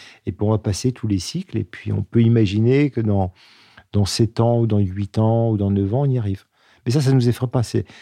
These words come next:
dans notre job, ça, c'est quelque chose d'assez, euh, d'assez courant, d'assez normal. Ce qui compte, c'est d'avoir la bonne inspiration au, au bon moment.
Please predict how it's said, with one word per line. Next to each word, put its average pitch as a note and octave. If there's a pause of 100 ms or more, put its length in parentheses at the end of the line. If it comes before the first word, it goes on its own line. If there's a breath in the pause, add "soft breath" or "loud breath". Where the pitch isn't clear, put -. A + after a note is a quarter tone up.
(280 loud breath)
dans A2+
notre A2+
job, B2+
ça, -
c'est -
quelque G#2+
chose A2+
d'assez, G#2+
euh, F#2
d'assez G2
courant, A2+
d'assez G2+
normal. G2 (1300 soft breath)
Ce -
qui G#2
compte, C#3+
c'est C#3+
d'avoir A#2
la A#2
bonne B2
inspiration A#2+
au, F2+
au G2+
bon G#2
moment. G#2